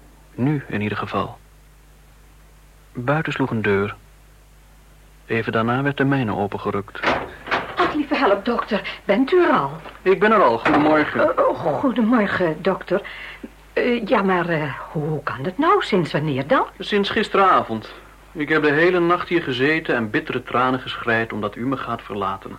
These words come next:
Speaker 2: Ach, dokter.
Speaker 1: Carla Hofman deed de deur achter zich dicht. Ze was klein, mager en had een wat gelige gelaatskleur... en zag eruit als een muis die zich net doodschrikt van een kat.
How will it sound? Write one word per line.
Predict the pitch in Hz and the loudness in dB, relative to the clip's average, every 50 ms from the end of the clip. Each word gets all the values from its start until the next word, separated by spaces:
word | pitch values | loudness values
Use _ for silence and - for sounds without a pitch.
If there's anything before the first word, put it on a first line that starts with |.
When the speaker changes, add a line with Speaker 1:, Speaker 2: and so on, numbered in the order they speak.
| - - | -10 -8
Speaker 2:
Ach, | 127 131 135 - - - | -8 -8 -8 -10 -12 -12
dokter. | - 151 147 135 120 - - - - - 165 165 - - - - - - - - - - - - - - - - - - - - - - - - - - - - - | -10 -6 -4 -4 -4 -4 -8 -10 -8 -10 -10 -8 -10 -12 -14 -16 -20 -20 -20 -20 -20 -20 -20 -20 -20 -20 -20 -20 -20 -20 -20 -20 -20 -20 -20 -20 -20 -20 -20 -12 -6
Speaker 1:
Carla | - 139 143 143 131 117 | -4 -2 0 0 -2 -2
Hofman | 107 117 127 123 - - 120 113 117 110 | -2 -4 -6 -8 -6 -8 -6 -6 -6 -6
deed | 107 101 95 - | -4 -6 -6 -6
de | 92 | -8
deur | - 104 104 110 107 | -8 -8 -6 -6 -8
achter | 101 - - 110 | -8 -6 -8 -8
zich | - - - | -8 -8 -10
dicht. | - - - - - - - - - - - - - - - - - - - - - - - | -12 -12 -12 -12 -16 -18 -20 -20 -20 -20 -20 -20 -20 -20 -20 -20 -20 -20 -20 -20 -20 -20 -16
Ze | - - 104 | -10 -10 -8
was | - - - | -8 -8 -10
klein, | - - 107 101 104 110 110 120 127 - - - - - - - - - - - | -6 -4 -4 -2 -2 -2 -6 -8 -10 -12 -14 -20 -20 -20 -20 -20 -20 -20 -20 -10
mager | - 104 101 104 107 110 107 - - 131 - - - - - - - - - - - - - - | -6 -2 -2 0 0 -2 -2 -2 -4 -4 -4 -6 -16 -20 -20 -20 -20 -20 -20 -20 -20 -20 -14 -4
en | - 131 | -2 -2
had | 131 - | 0 0
een | 135 | 0
wat | 127 123 - | -2 -2 -2
gelige | - - 151 151 156 156 - - | -2 -2 0 0 0 -2 -4 -4
gelaatskleur... | 143 143 135 127 131 131 123 - - - - 107 104 117 139 - - - - - - - - - - - - - | -4 -2 -2 -2 -2 -2 -4 -6 -8 -6 -4 -4 -4 -4 -6 -10 -16 -20 -20 -20 -20 -20 -20 -20 -20 -20 -12 -4
en | - 123 | -2 0
zag | 113 123 113 | 0 0 0
eruit | 135 123 135 143 143 | 2 2 2 2 2
als | 135 123 | 0 0
een | - 123 123 | 2 2 2
muis | 131 139 143 147 143 | 4 2 2 0 0
die | - 117 | -2 -2
zich | - 120 - - | -2 -2 -2 0
net | 127 135 127 127 | -2 -2 0 2
doodschrikt | 131 135 131 135 - - - - - - | 2 2 2 0 -2 -4 -4 -4 -4 -4
van | - - 117 | -4 -2 -2
een | 120 127 - | -2 -4 -4
kat. | - - - - - | -4 -4 -4 -6 -14